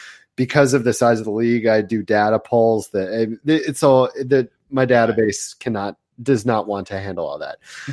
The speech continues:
The pigs leagues, you know, I,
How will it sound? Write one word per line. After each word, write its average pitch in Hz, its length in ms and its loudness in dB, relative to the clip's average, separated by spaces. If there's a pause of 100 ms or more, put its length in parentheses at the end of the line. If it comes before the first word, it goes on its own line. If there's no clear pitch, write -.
(120)
The - 80 -14
pigs 285 340 2
leagues, 143 520 4 (540)
you 156 100 6
know, 151 220 6
I, 120 240 4